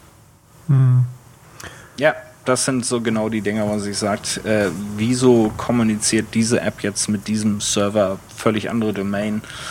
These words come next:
Speaker 2: Ähm, und, äh, da ist wirklich Little Snitch, ähm, überhaupt das Tool, um da einigermaßen Kontrolle und dann auch,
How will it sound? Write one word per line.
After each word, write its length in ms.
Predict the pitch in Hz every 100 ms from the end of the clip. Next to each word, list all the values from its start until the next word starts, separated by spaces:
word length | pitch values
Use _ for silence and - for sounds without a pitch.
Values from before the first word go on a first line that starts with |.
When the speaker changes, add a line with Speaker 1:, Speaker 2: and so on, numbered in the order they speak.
| - - - -
Speaker 2:
Ähm, 400 | 107 104 104 95 -
und, 440 | 98 101 101 -
äh, 260 | 92 92 92
da 220 | 101 101
ist 180 | 76 -
wirklich 380 | 110 104 101 110
Little 300 | 113 107 98
Snitch, 520 | - 101 - - - -
ähm, 340 | 101 98 95 92 90 - -
überhaupt 500 | 143 135 107 110 -
das 180 | 98 -
Tool, 280 | - 117 113
um 160 | 87 104
da 160 | 76
einigermaßen 560 | 98 107 104 104 - 104
Kontrolle 460 | 107 - 117 117
und 200 | - 107
dann 160 | 107 101
auch, 360 | 92 90 -